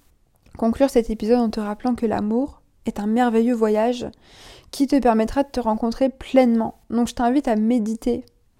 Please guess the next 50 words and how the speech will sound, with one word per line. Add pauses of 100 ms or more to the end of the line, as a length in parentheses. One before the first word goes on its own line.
(260)
aujourd'hui
sur
ta
vision
de
l'amour
et
à
porter
de
vraies
intentions (720)
sur
le
lien (180)
que
tu
partages
avec
ton
partenaire
actuellement (540)
ou
le
lien
que
tu
as
envie
de
partager
pour
tes
futures
relations.
C'est (100)
hyper
important
d'avoir
une
vision
définie (420)
et
de
t'y
connecter
et
te
demander,
voilà,